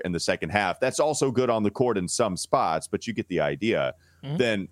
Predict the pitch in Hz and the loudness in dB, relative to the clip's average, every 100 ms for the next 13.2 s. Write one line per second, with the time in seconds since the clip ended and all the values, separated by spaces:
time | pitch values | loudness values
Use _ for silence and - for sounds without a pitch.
0 | 98 151 156 113 110 107 98 90 107 - | -2 0 0 0 2 2 0 -2 -4 0
1 | 101 90 73 101 85 76 90 110 87 78 | 0 0 0 0 0 -2 0 2 0 0
2 | 98 104 107 90 - 85 82 76 73 80 | -2 0 -2 -2 -2 -2 -2 -2 -2 -4
3 | 73 76 69 90 82 73 69 76 65 64 | -10 -10 -4 -2 -2 -8 -8 -8 -6 -6
4 | 62 67 - _ _ _ _ _ _ _ | -6 -8 -10 _ _ _ _ _ _ _
5 | 175 170 170 180 240 254 147 143 156 123 | -8 -4 -2 0 2 2 0 2 0 0
6 | - 247 151 117 110 143 139 117 120 185 | 0 0 0 -4 -4 -2 0 -4 -2 0
7 | - - - 175 180 165 156 151 151 113 | 0 -2 -2 0 0 0 -2 -2 -2 -4
8 | 117 - - 170 143 107 - - 135 117 | -10 -6 -2 0 0 -2 -6 -8 -14 -2
9 | 147 156 180 180 - 175 160 151 151 147 | 0 2 2 0 2 2 2 2 2 2
10 | 139 123 151 151 143 127 - 147 - 151 | 0 0 2 2 2 0 -2 -2 -2 0
11 | 143 143 139 - 143 127 139 120 - 120 | 0 -2 -4 -2 -2 -2 -4 -4 -6 -6
12 | 120 127 - 120 123 127 135 127 117 101 | -6 -6 -8 -8 -6 -6 -6 -6 -8 -8
13 | 110 | -10